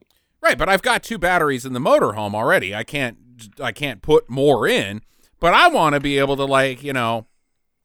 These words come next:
I wanna run that A C without running it off of the, the engine. I wanna run the actual big A C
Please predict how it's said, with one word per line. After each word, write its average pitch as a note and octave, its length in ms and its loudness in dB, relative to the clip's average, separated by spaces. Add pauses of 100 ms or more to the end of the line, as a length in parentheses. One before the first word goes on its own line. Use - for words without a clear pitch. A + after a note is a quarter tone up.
(180)
I F#3 100 2
wanna C4 200 4
run E3+ 180 4
that D#3 200 0
A D#3 180 -4
C B3 320 -8
without D#3 340 -2
running D3+ 240 0
it C3+ 60 -6
off C3+ 360 0
of A#2+ 160 -10
the, G#2+ 440 -4
the G#2 320 -10
engine. B2+ 640 -8
I C3 100 -8
wanna E3+ 200 -4
run D3+ 200 -2
the C#3 140 -6
actual B2 600 -6 (440)
big G#3 300 6
A G2+ 240 -10
C F#2+ 520 -14